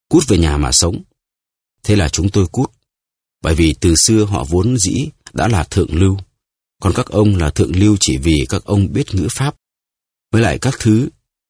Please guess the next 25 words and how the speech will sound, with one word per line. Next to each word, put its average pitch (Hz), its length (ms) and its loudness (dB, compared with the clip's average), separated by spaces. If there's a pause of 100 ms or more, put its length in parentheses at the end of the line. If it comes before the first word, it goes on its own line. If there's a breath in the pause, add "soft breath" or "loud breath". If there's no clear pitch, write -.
(280)
Nhưng 113 140 4
ông 110 240 2
là 78 180 0
chỗ 71 200 0
anh - 200 -2
em 113 220 2
với 110 120 -2
tôi, 104 260 2 (320)
cho 107 120 2
nên 107 160 4
tôi 104 120 0
có - 140 -4
thể 80 260 -4
đòi 76 160 -2
hỏi 73 280 -4
ông 98 240 0 (420)
chỉ 69 340 0 (160)
cho 101 140 -2
biết 131 260 0
những 98 180 0
con 107 240 0
đường 73 260 0
đi 92 180 2
mà 78 160 0
sống. 90 280 0